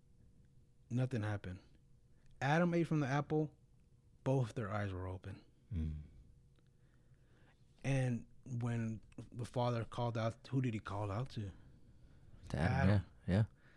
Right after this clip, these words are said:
Speaker 1: And it all falls back on the man, man. Everything does. And, and, and I think we get the, uh, I've done the mistake 'cause I have a three-year-old boy. And, uh, I was trying to do it the father's way and my way.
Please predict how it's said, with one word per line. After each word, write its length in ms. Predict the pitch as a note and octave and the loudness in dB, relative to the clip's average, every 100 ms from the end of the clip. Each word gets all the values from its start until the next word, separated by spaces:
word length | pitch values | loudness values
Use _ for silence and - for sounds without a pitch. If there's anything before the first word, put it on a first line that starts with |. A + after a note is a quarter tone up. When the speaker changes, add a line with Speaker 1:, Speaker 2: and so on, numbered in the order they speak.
| - - - | -20 -20 -6
Speaker 1:
And 120 | C3+ C#3 | 2 2
it 100 | C3+ | 4
all 240 | C#3+ D3 | 4 4
falls 320 | C#3 C3+ C3 | 4 2 2
back 260 | A2 A#2 A2+ | 2 -2 -2
on 80 | A2+ | -4
the 80 | F#2+ | -4
man, 360 | G2 A#2+ A#2 | -4 -4 -4
man. 160 | F2+ F2 - | -6 -8 -6
Everything 480 | B2 D#3 D#3 D3 B2 | 2 2 4 2 2
does. 320 | B2+ A#2+ A2 | 2 0 -2
And, 220 | A2+ A2+ B2 | -2 -4 -4
and, 180 | A#2 A2 | -4 -4
and 220 | A#2+ G#2+ - - - - - - - - - - - - - - - | -6 -6 -8 -20 -20 -20 -20 -20 -20 -20 -20 -20 -20 -20 -20 -10 -2
I 80 | |
think 240 | C#3 E3 D3 | 2 6 8
we 140 | D#3 | 8
get 200 | C#3 D3 | 8 6
the, 140 | D3 C3 | 8 6
uh, 200 | B2 A2+ | 4 0
I've 220 | B2+ E3+ | 6 8
done 140 | D3+ C#3+ | 10 8
the 40 | |
mistake 440 | C3+ A2+ - C3 - - | 8 6 2 0 -2 -6
'cause 140 | C3+ | 0
I 80 | B2+ | 4
have 120 | C3 | 4
a 40 | A#2 | 4
three-year-old 540 | A#2+ A#2+ A#2 A2+ A2 | 2 2 2 0 -2
boy. 300 | G#2+ A#2 A#2+ - - - - - - - - | -2 -2 -2 -6 -14 -20 -20 -20 -20 -10 0
And, 360 | A#2+ G#2 G#2+ | 0 2 0
uh, 260 | G#2+ G2+ F#2+ F2 - - | 0 0 -2 -4 -10 -4
I 60 | |
was 120 | B2+ A2 | -4 -2
trying 200 | C3 A2+ | -2 -2
to 80 | |
do 220 | G#2 A2+ A2 | -2 -2 -2
it 120 | G2+ | -4
the 80 | G#2 | -8
father's 400 | - G2+ G#2 G2+ | -4 -2 -2 -2
way 220 | G#2+ F#2+ | -4 -2
and 100 | G2 | -4
my 220 | F#2 F2+ | -6 -6
way. 280 | E2 - | -8 -12